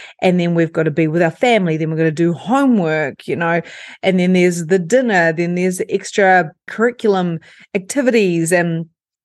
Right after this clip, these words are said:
socializing and stuff like that. And, uh, so we haven't really been taught how to have space as humans. We have not really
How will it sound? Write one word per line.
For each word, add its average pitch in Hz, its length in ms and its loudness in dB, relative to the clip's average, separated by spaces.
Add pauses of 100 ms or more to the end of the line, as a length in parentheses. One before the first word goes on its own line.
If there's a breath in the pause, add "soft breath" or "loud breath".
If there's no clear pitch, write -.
(100)
socializing 185 880 0
and 170 120 -4
stuff 180 260 -4
like 185 160 2
that. 214 240 2
And, 190 140 0
uh, 175 160 -6
so 233 120 -6
we 247 160 -2
haven't 311 300 -2
really 240 320 2
been 220 220 0
taught 208 240 -4
how 208 140 -2
to 180 40 -2
have 196 180 -4
space 185 540 -2
as 180 260 -2
humans. 185 680 -2 (440 soft breath)
We 240 300 2
have 214 280 0
not 247 260 0
really 196 640 0